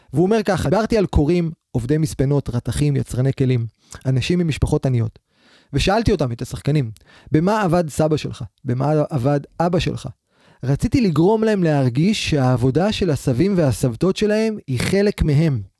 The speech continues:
שהם צריכים להציג את המשמעות הזאת." ואז הוא אומר משהו, אה, אה, אדיר בעיניי, באמת, אה, אני אוהד יונייטד, יש לי קצת צמרמורת שאני, אה, מדבר על זה, אז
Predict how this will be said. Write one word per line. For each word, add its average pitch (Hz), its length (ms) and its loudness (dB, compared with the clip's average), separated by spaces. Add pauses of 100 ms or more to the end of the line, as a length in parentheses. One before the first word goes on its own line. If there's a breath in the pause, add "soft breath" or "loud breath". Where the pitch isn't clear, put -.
(440 soft breath)
שהם 147 160 0
צריכים 220 340 -2
להציג 233 420 0
את 226 80 -2
המשמעות 190 440 0
הזאת." 120 320 -2 (1500)
ואז 180 220 0
הוא 247 60 2
אומר 214 160 0
משהו, 190 380 0 (140)
אה, 135 120 0 (160)
אה, 131 160 -2 (120)
אדיר 175 340 2
בעיניי, 120 400 -2
באמת, 170 360 -4
אה, 127 120 -6 (600)
אני 151 360 -6
אוהד 175 200 0
יונייטד, 170 460 0
יש 143 140 -2
לי 165 60 -4
קצת - 180 -4
צמרמורת 139 440 -2
שאני, 131 360 -8
אה, 123 580 -8
מדבר 127 380 0
על 190 80 2
זה, 196 160 0
אז 127 120 0